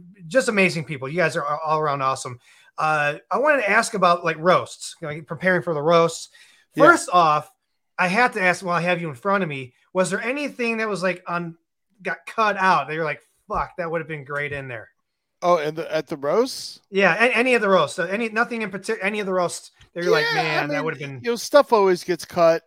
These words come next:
Speaker 2: you know, there's nothing you could do. Like, you know, i-, just imagine, like, all right, so for example, the, the last roast, uh, Baldwin. Jeff's
Speaker 1: Oh.
Speaker 2: set was, l-, like, sixteen minutes long,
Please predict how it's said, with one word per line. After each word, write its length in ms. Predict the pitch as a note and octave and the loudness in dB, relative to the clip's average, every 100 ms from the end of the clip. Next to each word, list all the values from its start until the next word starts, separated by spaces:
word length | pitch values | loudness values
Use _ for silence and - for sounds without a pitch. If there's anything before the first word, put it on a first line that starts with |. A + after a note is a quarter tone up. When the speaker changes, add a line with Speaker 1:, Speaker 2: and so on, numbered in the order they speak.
| _ | _
Speaker 2:
you 120 | F3+ E3+ | -12 -6
know, 320 | D#3+ D3 D3 | -4 -2 -4
there's 160 | D#3+ G#3 | -4 -2
nothing 200 | G3 F#3+ | -2 -2
you 40 | |
could 160 | E3+ D3 | -6 -4
do. 440 | D3+ C#3+ C#3+ C#3+ | -2 -2 -2 -4
Like, 320 | C#3 C#3 C3 _ _ _ _ | -4 -4 -4 _ _ _ _
you 100 | D#3 | -8
know, 200 | D3 C#3 | -6 -6
i-, 340 | B2+ D3+ D3+ D3+ | -6 -8 -8 -10
just 200 | F#3+ G#3+ | -6 -4
imagine, 460 | F#3 F3 F3 E3+ D#3 | 0 0 -2 -6 -6
like, 280 | C3+ B2 - - | -8 -10 -18 -4
all 100 | D#3 | 0
right, 180 | C#3 B2+ | 0 -2
so 240 | - E3 D3+ | -4 -2 -2
for 200 | F3+ D#3 | -4 -6
example, 800 | D3 D#3 C#3+ C#3 C3+ C3 B2 _ B2 B2+ _ | -4 -4 -4 -6 -8 -8 -10 _ _ _ _
the, 480 | E3+ D#3 C#3+ C#3 C3 - _ | -4 -2 0 -2 -6 -12 _
the 100 | D#3 | -6
last 420 | D3+ D#3 D3 - | -2 0 -2 -6
roast, 480 | D3 C3 A2 - - | -6 -6 -6 -14 -12
uh, 240 | B2+ A#2 A2+ - | -10 -8 -10 -2
Baldwin. 460 | C#3+ C3 B2 G#2+ _ _ _ _ _ | 0 0 -4 -14 _ _ _ _ _
Jeff's 340 | - F3+ F3+ - | 0 0 2 0
Speaker 1:
Oh. 40 | |
Speaker 2:
set 180 | F#3 - | 0 -2
was, 300 | - D3+ C#3 | -4 -6 -4
l-, 100 | D#3+ - | -8 -4
like, 220 | D3 C3+ - _ _ _ _ _ - | -4 -4 -8 _ _ _ _ _ -18
sixteen 640 | - - F#3+ - G3 F3 | -6 -4 -4 -4 -8 -6
minutes 320 | D#3 D3 C3 | -6 -6 -8
long, 360 | C#3+ C3 G#2+ | -8 -6 -6